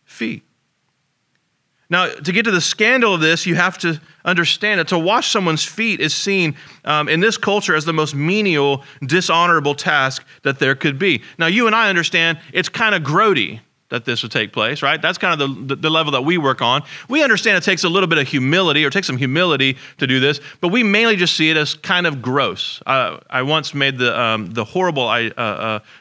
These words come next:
decision of washing feet in my congregation when I was pastoring, uh, at my last church. While I preached a sermon, don't ever try this, brother. It is the worst decision.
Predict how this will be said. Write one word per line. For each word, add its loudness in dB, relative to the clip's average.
decision -2
of -4
washing -2
feet -6
in -6
my -2
congregation -4
when -4
I 0
was -4
pastoring, -4
uh, 0
at 0
my 0
last -2
church. -2
While 2
I 2
preached -2
a -2
sermon, 0
don't -2
ever 0
try 0
this, -4
brother. 0
It 2
is -4
the 0
worst 0
decision. -4